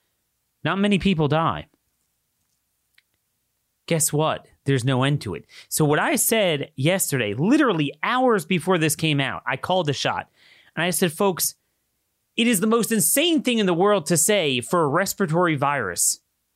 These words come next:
We are going to sit and abuse our children, wear masks, whatever you do, wherever you go, shut down your lives,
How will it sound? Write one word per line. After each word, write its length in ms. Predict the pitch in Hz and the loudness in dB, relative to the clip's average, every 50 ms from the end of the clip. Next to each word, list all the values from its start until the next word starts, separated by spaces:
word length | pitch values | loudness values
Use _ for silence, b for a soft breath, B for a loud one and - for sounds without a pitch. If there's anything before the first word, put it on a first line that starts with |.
| b b b b b | b b b b b
We 160 | 139 170 202 | 0 2 2
are 80 | 214 196 | 2 0
going 320 | 147 175 196 196 196 180 | 0 0 0 0 0 0
to 280 | 151 - 180 170 156 - - | 0 2 2 2 2 0 0
sit 420 | - - - 220 233 233 - - - | 0 0 0 0 0 -2 -4 -10 -8
and 260 | 170 175 165 156 147 B B B B B B _ _ _ - | -6 -4 -2 -4 -4 B B B B B B _ _ _ -2
abuse 500 | 190 139 - 165 143 180 233 262 240 190 | -2 0 2 2 4 4 4 4 4 4
our 140 | 220 208 196 | 2 2 2
children, 640 | - - 208 202 202 165 156 196 208 196 190 151 B B B B | 0 0 0 0 0 2 2 2 2 2 0 -2 B B B B
wear 380 | B 120 120 170 226 254 254 254 | B -2 0 2 4 4 4 6
masks, 680 | 226 185 165 165 190 208 220 214 202 - - - - - | 6 6 6 6 4 4 0 0 -2 -2 -2 -2 -2 0
whatever 520 | 151 160 185 190 185 - 196 220 180 214 | 0 2 0 0 0 -2 -2 0 2 2
you 160 | 233 190 196 196 | 2 2 0 0
do, 220 | 143 143 208 214 | 0 0 0 2
wherever 380 | 190 185 180 180 190 175 185 202 | 2 4 4 2 2 2 2 2
you 140 | 185 190 | 2 2
go, 380 | 156 156 185 180 170 175 165 165 B B B | 2 2 2 2 2 2 0 -2 B B B
shut 340 | B - - 269 254 247 254 | B -2 0 0 0 0 0
down 280 | 262 233 226 226 214 | 0 2 2 2 2
your 160 | 202 208 208 | 2 2 2
lives, 640 | 196 180 180 185 180 170 160 143 135 131 117 - - | 4 4 2 4 2 2 2 0 -2 -4 -4 -6 -8